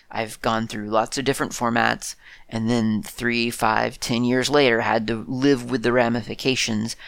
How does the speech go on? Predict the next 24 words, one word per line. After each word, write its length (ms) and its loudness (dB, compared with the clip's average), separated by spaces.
of, 380 2
"Why 300 -4
did 120 2
I 120 6
save 460 2
that 200 2
file 400 0
in 160 0
that 240 -4
format?" 540 -14
So 360 4
it's 200 0
important 440 2
to 80 -4
me. 200 -10
R 140 4
T 240 0
F 300 -2
is 500 -2
called 460 0
the 340 -4
rich 520 -2
text 500 -2
format. 640 -4